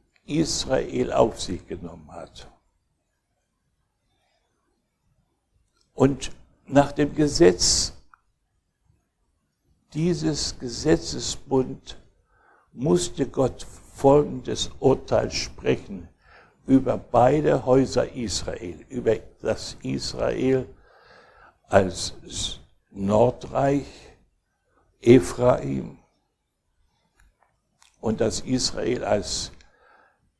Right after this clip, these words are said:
Südreich, Juda. Beide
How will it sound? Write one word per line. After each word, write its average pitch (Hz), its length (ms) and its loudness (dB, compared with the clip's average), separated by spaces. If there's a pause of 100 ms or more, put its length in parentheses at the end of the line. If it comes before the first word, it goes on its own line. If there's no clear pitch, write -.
(100)
Südreich, 101 1160 -2
Juda. 104 640 0 (4000)
Beide 165 720 4